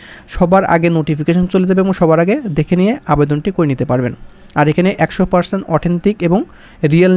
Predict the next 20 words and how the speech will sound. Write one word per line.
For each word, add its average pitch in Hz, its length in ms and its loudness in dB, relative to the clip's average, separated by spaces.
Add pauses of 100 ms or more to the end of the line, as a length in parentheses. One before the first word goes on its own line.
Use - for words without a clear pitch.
নিউজগুলো 196 400 2 (120)
সা-, - 120 -10 (160)
মানে 147 140 -4 (260)
প্রকাশ 180 340 2
করা 139 160 2
হয়। - 140 -4 (520)
দেখেন 175 260 2
এখানে 196 260 2
সেনাবাহিনীতে 175 500 2
সৈনিক 170 320 0
পদে 170 180 2 (500)
আবেদন 156 280 2
করতে 151 220 -2
পারবেন, 151 300 0
তাছাড়া 165 220 -2 (220)
বর্ডার 147 240 2
গার্ড 156 120 0 (100)
বিজিবিতে 151 380 0
এখানে 170 180 0
আবেদন 143 200 -2